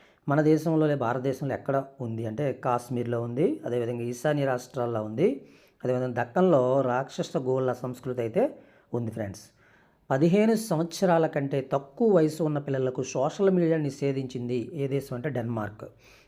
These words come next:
పదిహేను సంవత్సరాల కంటే తక్కువ వయసు ఉన్న పిల్లలకు సోషల్ మీడియాను నిషేధించిన దేశం డెన్మార్క్. భారతదేశంలో మొట్టమొదటిసారిగా ఋతుక్రమం కోసం వేతనంతో కూడిన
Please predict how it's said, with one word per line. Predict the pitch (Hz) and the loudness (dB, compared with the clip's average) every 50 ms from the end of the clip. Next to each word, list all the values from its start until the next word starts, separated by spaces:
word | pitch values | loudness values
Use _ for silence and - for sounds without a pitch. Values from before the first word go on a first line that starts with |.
| _ _ - | _ _ -4
పదిహేను | 120 123 135 151 180 180 | -2 2 4 4 4 4
సంవత్సరాల | 175 - 156 143 135 - 139 127 127 | 4 0 -2 -4 -2 -2 -2 -2 -2
కంటే | 117 120 120 117 139 180 233 254 254 - | -4 -6 -6 -2 0 0 0 0 0 -4
తక్కువ | 127 - - - 190 180 | -6 -4 0 2 4 4
వయసు | 170 151 139 151 | 4 4 2 -2
ఉన్న | 143 135 | -6 -4
పిల్లలకు | - 135 131 123 127 127 - 185 | -4 -4 -4 -2 -2 -2 -2 -4
సోషల్ | 180 - 156 135 135 - - 156 147 | -2 -2 -2 -2 -2 -2 -4 -4 -4
మీడియాను | 143 143 139 135 135 131 131 135 | -2 -4 -4 -4 -6 -6 -6 -8
నిషేధించిన | 131 127 - 147 131 127 127 123 - 127 | -8 -8 -6 -6 -6 -6 -6 -8 -8 -8
దేశం | 123 120 123 123 117 - 208 269 262 - | -6 -6 -6 -6 -4 -4 -4 -2 -2 -4
డెన్మార్క్. | 120 123 117 107 107 107 110 107 104 104 - - - _ _ _ _ - - - - - _ _ - | -2 -4 -2 -2 -4 -6 -6 -6 -8 -10 -12 -16 -20 _ _ _ _ -20 -20 -20 -20 -20 _ _ 0
భారతదేశంలో | 123 117 120 151 196 208 196 196 190 185 196 190 175 175 | 4 4 4 4 4 2 2 2 2 2 2 2 2 2
మొట్టమొదటిసారిగా | 156 127 120 117 - 170 175 180 165 - 170 160 147 147 151 147 | 2 0 -4 -4 -2 -2 -2 -2 -2 -2 -2 0 0 0 0 -2
ఋతుక్రమం | 131 127 - 170 160 - - 160 151 151 147 143 | -2 -4 -6 -6 -6 -2 0 0 0 0 -2 -2
కోసం | 139 151 143 139 - - 147 131 - | -2 -2 -2 -4 -4 -6 -8 -8 -8
వేతనంతో | 147 120 117 120 131 139 165 - 185 180 185 185 180 180 180 170 160 | -8 -8 -4 -2 0 0 0 0 0 0 0 0 0 0 0 -2 -2
కూడిన | 165 - 156 139 139 135 131 | -2 -4 -4 -4 -4 -4 -6